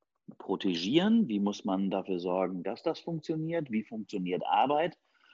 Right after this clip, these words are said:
Wie funktioniert Führung, Verantwortung und so weiter? Der Punkt ist doch, wie schaffst du eine Cross-Media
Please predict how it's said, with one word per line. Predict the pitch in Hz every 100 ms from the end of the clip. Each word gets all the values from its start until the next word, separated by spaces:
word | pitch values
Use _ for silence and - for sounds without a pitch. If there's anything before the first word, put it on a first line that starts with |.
| _ _
Wie | 104
funktioniert | - 104 - 98 95 90
Führung, | - 156 170 160 160 156
Verantwortung | - - - 147 139 135 131 131
und | 127 107 98
so | 87
weiter? | 90 135 170 202 - - -
Der | 110
Punkt | - 156 -
ist | 113 -
doch, | 139 123 - - _ _
wie | 95 120 160 165
schaffst | - 139 165 - -
du | 147 -
eine | 107 107
Cross-Media | 101 104 - 107 117 147 143 131 120